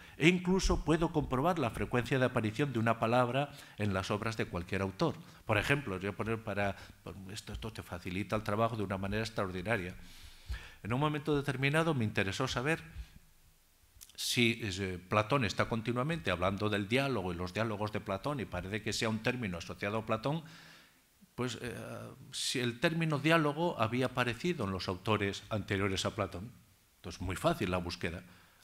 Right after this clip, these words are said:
Lo que es maravillosa es la respuesta que te encuentras, que es apenas fue utilizado. O cuando dices, bueno, pues, eh, Sócrates utiliza mucho determinado término, autarquía, o encratella.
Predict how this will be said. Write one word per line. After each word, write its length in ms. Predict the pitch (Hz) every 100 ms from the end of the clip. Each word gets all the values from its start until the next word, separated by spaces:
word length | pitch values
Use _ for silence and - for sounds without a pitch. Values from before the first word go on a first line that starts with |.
| _
Lo 240 | 90 90
que 220 | 90 85 82
es 80 |
maravillosa 580 | 87 87 87 85 90 90
es 60 | 123
la 100 | 104
respuesta 500 | 87 - 135 - 92
que 80 | 87
te 100 | -
encuentras, 380 | - 92 90 -
que 100 | 95
es 140 | - -
apenas 600 | 95 117 113 90 90 - -
fue 140 | 101
utilizado. 640 | 87 92 82 78 85 87 - - _ _ _ _ _ _ _ _ _ _ - - -
O 120 | 101
cuando 200 | 104 101
dices, 240 | 98 101 90
bueno, 260 | 160 147
pues, 220 | - 92
eh, 140 | 107 101
Sócrates 560 | 131 135 160 - -
utiliza 400 | 123 107 117 135
mucho 320 | 123 135 143 123
determinado 640 | 101 98 95 101 117 110
término, 480 | 110 90 87 85 92 - - - - _
autarquía, 840 | 101 92 90 87 87 - 127 85 92 - - - - 95
o 200 | 90 110
encratella. 680 | 104 110 92 92 123 92 90